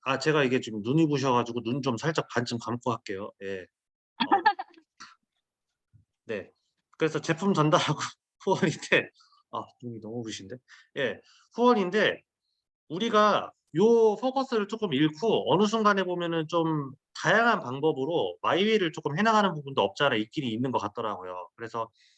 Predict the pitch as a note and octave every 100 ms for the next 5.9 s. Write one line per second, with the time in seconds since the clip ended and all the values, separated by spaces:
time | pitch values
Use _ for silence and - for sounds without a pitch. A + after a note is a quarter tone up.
0 | - _ A#2+ C3 - G3+ G#3 G3 F#3+ G3
1 | F#3 F3 G#2+ A#2 C3+ E3 E3+ G3+ A3 G#3
2 | F3 D3+ F#3 G#3+ - _ _ _ D#3+ F3
3 | F3 B2+ C3 C3+ C3 F#3 G#3 D3+ E3 F3+
4 | - _ _ _ _ _ _ _ _ -
5 | F#3 F3+ D3 F3 D3 A#2+ - A3